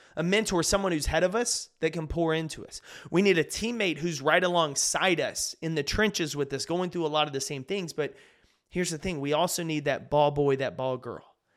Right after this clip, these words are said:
that one on the sidelines who's younger, who's just starting out, the person that we can pour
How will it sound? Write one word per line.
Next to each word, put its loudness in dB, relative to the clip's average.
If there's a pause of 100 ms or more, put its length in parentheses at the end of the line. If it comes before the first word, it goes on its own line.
(320)
that 4
one 6
on 4
the 2
sidelines 4
who's -4
younger, 0
who's -4
just 4
starting 0
out, -4
the -14
person 0
that -2
we 0
can -6
pour -4